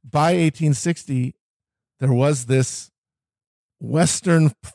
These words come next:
power, this coalition of otherwise competitive European imperial states that had a shared interest in seeing the king reimpose stability into the Chinese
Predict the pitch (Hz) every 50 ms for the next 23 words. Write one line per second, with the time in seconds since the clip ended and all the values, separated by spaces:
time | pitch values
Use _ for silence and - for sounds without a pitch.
0 | _ _ - - 175 185 185 165 131 - - - - _ _ _ _ _ _ _
1 | _ _ _ 131 127 131 - - - - - _ _ _ _ - 165 175 175 165
2 | 151 160 175 - - - 147 131 123 - - - 127 123 127 123 117 123 - _
3 | - - _ 170 175 196 185 175 175 175 170 151 135 - - 156 143 139 - -
4 | - 170 175 180 165 147 131 123 123 131 123 127 _ _ _ _ _ _ _ _
5 | - 117 127 160 165 151 - - 156 156 151 151 147 143 143 - 135 131 113 -
6 | - 160 151 151 139 131 - - - 165 147 135 131 - - - _ _ _ _
7 | - 117 127 143 143 143 - - - - 196 175 196 202 185 180 175 185 202 -
8 | - 120 101 - - - - _ _ _ _ _ _ _ _ _ _ _ _ _
9 | _ _ _ _ _ 147 147 151 131 - - 165 170 170 170 165 156 143 143 147
10 | - - 160 151 151 147 143 - - _ _ - 135 156 170 160 - 147 147 143
11 | 127 - - - - - - 160 170 170 143 123 - 58 57 - - _ _ _
12 | _ _ _ _ - 139 135 - - 143 131 117 131 120 - - 156 139 139 135
13 | 131 131 127 127 120 120 110 107